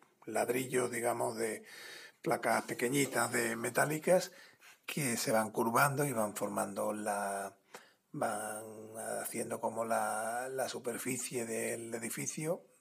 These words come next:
como una especie de coraza metálica que estuviera formada por pequeñas planchas. Entonces ese efecto lo daremos luego ya cuando esté seco todo,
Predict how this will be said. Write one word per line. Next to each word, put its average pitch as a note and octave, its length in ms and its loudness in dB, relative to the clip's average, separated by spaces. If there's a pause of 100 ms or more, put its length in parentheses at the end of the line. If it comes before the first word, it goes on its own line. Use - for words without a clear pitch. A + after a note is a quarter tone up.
(180)
como A#2+ 240 -10
una A#2 120 -2
especie A2+ 340 -6
de A2+ 100 -4
coraza A#2 460 0
metálica A#2 680 -2
que A2 100 -12
estuviera A2+ 600 -4 (560)
formada A#2 560 0
por A2+ 200 -2
pequeñas A2+ 380 -4
planchas. A2 640 -4
Entonces A#2 760 -6 (100)
ese B2 420 -2
efecto C3 680 -6
lo A2+ 80 -6
daremos G#2+ 440 -6
luego A2 300 -2
ya G#2+ 300 -4 (720)
cuando A#2 360 0
esté A2 220 -8
seco A#2+ 320 -6
todo, E3 560 0